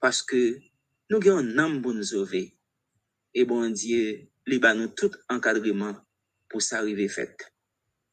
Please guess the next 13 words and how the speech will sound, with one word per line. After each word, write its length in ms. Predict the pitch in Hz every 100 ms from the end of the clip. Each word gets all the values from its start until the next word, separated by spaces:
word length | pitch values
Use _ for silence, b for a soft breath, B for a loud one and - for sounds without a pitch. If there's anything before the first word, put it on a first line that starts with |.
| _ _ _ _ _ _ _ _ _ -
Nous 100 | 226
saluons 500 | 220 214 196 196 247 -
une 140 | 175
fois 180 | - 120
de 100 | 120
plus, 680 | - 214 302 - - - - _ -
quel 200 | 131 107
que 100 | 131
soit 200 | - 123
côté 460 | - 113 143 131 113
que 300 | 104 98 -
ou 120 | 101 - -
pas 220 | 95 -